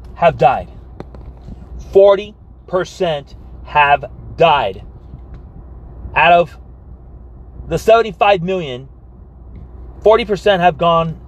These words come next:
have passed on. Ladies and gentlemen, when you look at the covid nineteen numbers, the latest numbers, and this is what I'm gonna try to get to, and the end of the day, I'm gonna get to this point.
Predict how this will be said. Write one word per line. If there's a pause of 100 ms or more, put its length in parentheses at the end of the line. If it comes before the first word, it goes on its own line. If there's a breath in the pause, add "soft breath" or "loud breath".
(300)
have
passed
on. (1200 loud breath)
Ladies
and
gentlemen, (260)
when
you
look
at
the
covid
nineteen (580)
numbers,
the
latest
numbers, (2750 loud breath)
and
this
is
what
I'm
gonna
try
to
get
to, (200)
and
the
end
of
the
day,
I'm
gonna
get
to
this
point.